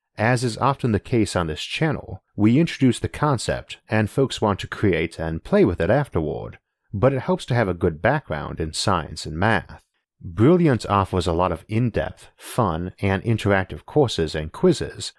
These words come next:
that let you master these topics at your own pace. With that course and others, you'll gain a greater understanding of how we create such worlds, from their gravity to the active support holding them up. In addition to many great courses like that,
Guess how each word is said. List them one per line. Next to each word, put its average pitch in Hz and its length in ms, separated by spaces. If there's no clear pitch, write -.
that 113 160
let 120 160
you 110 120
master 117 480
these 78 200
topics - 680
at 95 220
your 87 240
own 82 260
pace. - 580
With 123 300
that 139 240
course 80 420
and 87 140
others, - 580
you'll 110 240
gain 120 200
a 92 120
greater 101 340
understanding 117 580
of 78 120
how 92 240
we 87 140
create 120 380
such - 360
worlds, - 560
from 95 300
their 85 180
gravity 92 720
to - 140
the 104 160
active 117 360
support - 600
holding 95 420
them 73 160
up. - 320
In 143 160
addition 123 480
to 90 80
many 87 200
great 85 240
courses - 460
like 113 240
that, - 380